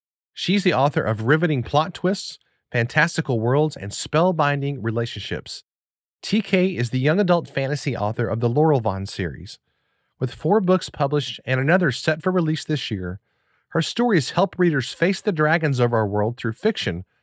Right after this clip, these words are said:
before they confront them in reality. She's from Fort Wayne, Indiana,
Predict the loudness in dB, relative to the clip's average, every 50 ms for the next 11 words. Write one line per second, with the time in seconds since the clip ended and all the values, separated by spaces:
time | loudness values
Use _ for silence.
0 | _ _ -8 -8 -4 0 2 2 2 2 2 0 0 0 -4 -6 -4 -2 -2 -2
1 | -2 -2 -2 -4 -2 -4 -4 -6 -6 -4 -4 -2 0 0 0 -2 -2 -4 -8 -10
2 | -14 -16 _ _ _ _ _ _ _ _ _ _ _ _ -6 -2 0 0 2 2
3 | 0 0 0 0 0 0 2 2 2 2 2 0 0 -2 -2 -2 -2 -2 -2 -2
4 | -2 -2 -4 -6